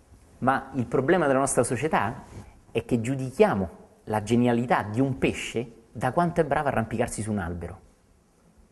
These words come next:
Mm? Segui? È una di queste frasi straordinarie di Einstein, che proprio parla del suo genio. Quindi di che cosa sta dicendo?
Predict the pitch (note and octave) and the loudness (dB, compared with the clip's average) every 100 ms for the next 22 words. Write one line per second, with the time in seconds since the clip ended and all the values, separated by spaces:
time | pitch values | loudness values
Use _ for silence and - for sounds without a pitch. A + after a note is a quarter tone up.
0 | _ _ _ _ G#2+ B2+ - _ _ _ | _ _ _ _ -14 -14 -18 _ _ _
1 | _ _ _ - _ _ - A2 F#2 - | _ _ _ -20 _ _ -8 -8 -8 -18
2 | - _ _ _ - C#3 D#3 B2 B2 B2+ | -20 _ _ _ -10 -6 -2 0 0 0
3 | C#3 C3 A2+ B2+ A#2 A#2+ C#3+ G#2+ A#2 G#2 | 0 -2 -2 0 0 0 0 2 4 4
4 | F2+ - F2+ G#2 - E3+ C#3 - G2+ D#3+ | 2 -2 -4 -6 0 2 4 2 2 2
5 | C3 - A#2 A2 F#2 F2 - - - - | 2 -2 -2 0 -2 -4 -10 -20 -20 -20
6 | - - G#3+ E3+ B2 B2+ D3+ C#3 C#3 A#2 | -12 4 6 6 6 4 2 2 2 2
7 | A#2 G2+ F2 F2 | 2 0 0 -4